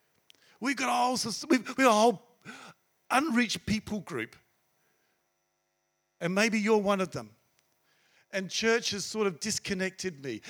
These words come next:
and have said, "You, you, you've got to look like this, or you've got to be like this, or you've got to sort," and, and, and church and God go together, right? And I think God's stepping into this world right now. This is my heart.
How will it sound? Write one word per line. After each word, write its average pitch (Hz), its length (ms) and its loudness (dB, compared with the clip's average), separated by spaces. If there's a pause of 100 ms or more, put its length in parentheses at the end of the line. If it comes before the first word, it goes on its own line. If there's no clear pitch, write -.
(160)
and 185 200 -4
have 180 180 -6
said, 196 380 -2
"You, 175 100 2 (220)
you, 180 180 -2 (380)
you've 170 120 -10
got 208 120 0
to 180 60 -2
look 180 260 -2
like 151 240 -4
this, 151 200 -4
or 165 60 -8
you've 156 120 -8
got 151 80 -4
to 139 60 -6
be 185 220 -2
like 147 300 -8
this, 135 240 -8
or 151 60 -8
you've 143 180 -8
got 175 140 -2
to 151 100 -4
sort," 175 420 -2 (480)
and, 190 240 -4 (380)
and, 240 180 -8 (100)
and 220 140 -4
church 247 380 2
and 220 100 -4
God 220 220 0
go 226 120 0
together, 220 400 0
right? 247 280 -2 (1800)
And 185 280 -10
I 185 100 -8
think 190 340 -8
God's 175 280 -6
stepping 175 460 -8
into 151 200 -8
this 143 240 -8
world 139 260 -4
right 123 220 -8
now. 131 180 -10
This 131 200 -12
is 127 80 -14
my 120 140 -10
heart. 95 280 -12